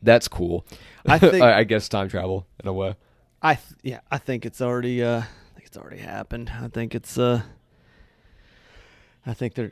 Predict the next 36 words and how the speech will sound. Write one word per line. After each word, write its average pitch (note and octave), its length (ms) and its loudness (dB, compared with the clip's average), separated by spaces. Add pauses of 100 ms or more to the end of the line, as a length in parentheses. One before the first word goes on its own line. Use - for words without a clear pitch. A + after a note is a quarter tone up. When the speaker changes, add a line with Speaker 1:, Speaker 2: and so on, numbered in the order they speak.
(100)
Speaker 2:
I D3 160 6
think D#3+ 160 -2
they're A#2+ 100 -2
just A2+ 220 -2
here C3+ 340 8
and B2+ 100 6
they B2+ 140 6
just C3+ 260 4
freaking C3 420 2 (760)
are C3+ 120 -4
just A#2+ 360 -6 (540)
being C3+ 220 2
more C#3 120 2
recognized. C3 680 0
<laughs> - 60 2 (880)
You E3 160 2
know, C3+ 180 2
like, C3+ 220 2
I A#2+ 180 0 (120)
Speaker 1:
I - 40 -10
can't, A2 280 -6 (1040)
'cause B2 180 2
didn't C#3+ 140 2
they D#3 120 2
say A2+ 260 2
w-, G2+ 180 0
for - 160 -8
the G2+ 80 0
Alaska F#2+ 440 -4
one, G2+ 280 -2
like, F#2+ 280 -10
they G2+ 140 0
believe F#2+ 440 -4
that F#2+ 100 -8
the F#2+ 100 -6
wreckage, F#2 720 -10